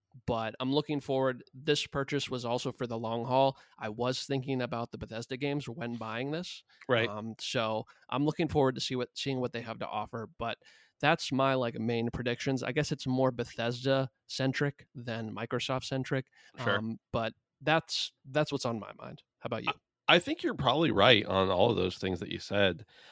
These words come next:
Speaker 2: I think also on the Bethesda front, we'll probably see something from Starfield.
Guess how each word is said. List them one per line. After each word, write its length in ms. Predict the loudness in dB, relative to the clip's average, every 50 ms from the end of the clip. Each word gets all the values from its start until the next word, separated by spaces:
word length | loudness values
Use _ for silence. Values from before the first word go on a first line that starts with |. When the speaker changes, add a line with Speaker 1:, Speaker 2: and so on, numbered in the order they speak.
| -2
Speaker 2:
I 80 | -2 2
think 200 | 6 6 6 6 8
also 320 | 8 8 8 6 4 0
on 120 | 0 0 0
the 60 | -2
Bethesda 440 | -2 -2 0 0 -2 0 -2 -8 -4
front, 260 | -2 0 0 0 0
we'll 100 | -2 -4
probably 360 | -2 -2 -2 0 0 -2 -4
see 240 | -4 -6 -6 -6 -6
something 640 | -6 -6 -8 -8 -6 -4 -4 -4 -4 -4 -6 -8 -10 _ _ _ _ _ _ _ _ _ _ _
from 220 | _ -4 -4 -4 -4
Starfield. 720 | -6 -4 -2 -2 -2 -4 -4 -2 -2 0 0 -2 -4 -8